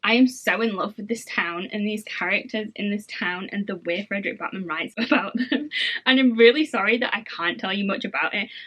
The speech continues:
I just don't want to spoil any of it. I don't want to spoil any of it. It's just so good. If you like books that make you feel emotions, lots of emotions, angry, sad, happy, I laughed during this book.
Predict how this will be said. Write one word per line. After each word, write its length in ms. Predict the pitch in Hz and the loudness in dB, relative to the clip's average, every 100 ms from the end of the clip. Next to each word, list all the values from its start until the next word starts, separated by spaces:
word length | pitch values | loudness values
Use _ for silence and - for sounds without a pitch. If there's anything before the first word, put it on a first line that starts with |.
| - | -12
I 20 | |
just 220 | 240 269 | -4 -4
don't 180 | - 220 | 0 -2
want 140 | 220 220 | -2 -6
to 60 | |
spoil 400 | - - 196 220 | -8 -8 -4 2
any 200 | 240 254 | 8 8
of 80 | 262 | 8
it. 160 | 294 - - - - - | 4 -10 -18 -20 -12 0
I 80 | |
don't 280 | 254 247 254 | 4 4 2
want 120 | 302 | 0
to 60 | 302 | -2
spoil 360 | - 220 214 254 | 0 2 4 4
any 220 | 226 226 | 2 0
of 80 | 202 | -2
it. 140 | 196 | -4
It's 100 | 240 | -2
just 280 | 233 254 - | 2 0 2
so 200 | 220 226 | 0 0
good. 360 | 208 196 196 - - | 0 -2 -4 -8 0
If 200 | 285 320 | 2 4
you 160 | 311 | 2
like 340 | 320 220 202 202 | 4 4 4 0
books 340 | 196 196 - - | 0 0 -4 -8
that 160 | 214 196 | -4 -2
make 220 | 202 - | -2 -4
you 80 | 202 | -8
feel 220 | - 190 | -4 -4
emotions, 920 | 175 170 185 190 - 202 196 190 202 - | -4 -4 -4 -2 -2 -2 -2 -4 -6 -2
lots 360 | 202 233 - - | 4 4 4 0
of 120 | 269 | 6
emotions, 880 | 240 220 196 202 - 214 220 226 226 - - - | 6 6 2 2 2 4 4 2 0 -6 -8 2
angry, 580 | 185 196 190 175 175 - | 2 2 0 -4 -4 -8
sad, 540 | - - 185 180 170 - _ - - | -10 0 0 0 -2 -8 _ -10 0
happy, 640 | 226 180 - 190 175 196 - | 2 2 -2 -2 -2 -4 0
I 120 | 226 | 2
laughed 500 | 269 - 359 - - | 4 4 2 0 -14
during 240 | - 185 175 | -6 -4 -2
this 140 | 170 | -4
book. 300 | - 180 180 | -2 2 2